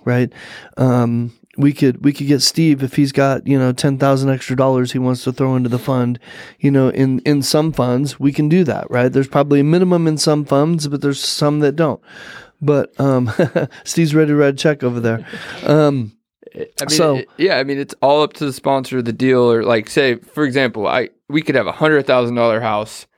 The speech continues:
Speaker 2: I could go get a dollar from a hundred thousand
Speaker 1: Yep,
Speaker 2: people.
Speaker 1: that's right.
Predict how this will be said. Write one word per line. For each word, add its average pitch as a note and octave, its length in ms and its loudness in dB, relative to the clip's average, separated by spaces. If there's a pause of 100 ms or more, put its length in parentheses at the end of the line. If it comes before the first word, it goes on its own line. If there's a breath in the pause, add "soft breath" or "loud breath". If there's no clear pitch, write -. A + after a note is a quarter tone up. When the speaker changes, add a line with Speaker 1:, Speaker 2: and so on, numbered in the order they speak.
Speaker 2:
I E3 80 0
could D#3 120 -8
go C3 120 2
get A2+ 240 0
a A2+ 60 -2
dollar A#2+ 460 2
from G#2 200 -10
a - 40 -6
hundred A2 360 -2
thousand A2 320 -2
Speaker 1:
Yep, B2+ 100 4
Speaker 2:
people. A2 280 -6
Speaker 1:
that's B2 200 0
right. D3+ 240 2